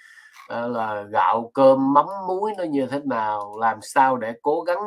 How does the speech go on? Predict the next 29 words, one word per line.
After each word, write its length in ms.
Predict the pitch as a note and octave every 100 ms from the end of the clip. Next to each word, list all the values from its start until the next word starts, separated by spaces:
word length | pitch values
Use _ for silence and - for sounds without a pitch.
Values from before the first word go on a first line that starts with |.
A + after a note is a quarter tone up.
| F3
dư 280 | D#3 C#3+ C#3
được, 220 | A#2 A2 -
ờ, 220 | B2+ C#3
một 220 | B2 A2 -
vài 100 | A2+ G#2+ A2+
ngàn 240 | A2+ G#2+ G#2
để 140 | A2 G#2+
ủng 320 | B2 A2 C#3
hộ 180 | A2+ G#2 -
cho 100 | C4
quỹ 160 | A3 B3
campaign. 680 | - C4+ B3 - - D4+ C#4 - - - - _ _
Và 140 | A2
nếu 360 | A#2 D#3+ G3+ A3
không 220 | D3+ D#3
dư 260 | D#3 D#3+ D3+
được 280 | C#3 A2 -
á, 120 | D#3 D#3+
thì 160 | A#2 A2+ -
cầu 200 | A2+ G#2+
xin 220 | D3 C#3+
làm 180 | B2+ G#2+
sao 280 | - B2+ B2+
cho 100 | C3
nó 120 | C3+
quỳ 280 | C#3+ A#2+ G#2 G#2+
vốn, 200 | B2+ - _ _ _ _ _
ờ, 280 | G#2+ G#2+ A2
để, 360 | - G#2 A#2+